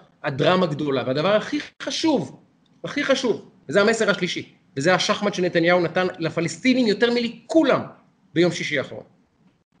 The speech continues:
הוא ששלוש מדינות ערב אמרו לפלסטינים, "אחים שלנו,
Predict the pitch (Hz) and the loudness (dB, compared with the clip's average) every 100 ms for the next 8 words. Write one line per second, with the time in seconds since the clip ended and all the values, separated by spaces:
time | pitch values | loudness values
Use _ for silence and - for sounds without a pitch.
0 | _ _ _ _ _ _ 135 156 147 202 | _ _ _ _ _ _ -8 -6 0 2
1 | 240 226 190 214 190 160 196 202 - 160 | 2 4 2 2 2 4 2 2 -2 -2
2 | 202 202 190 170 220 220 220 - 233 226 | 0 0 -4 -6 -4 -4 -4 -2 -2 0
3 | 240 233 233 | 0 0 -2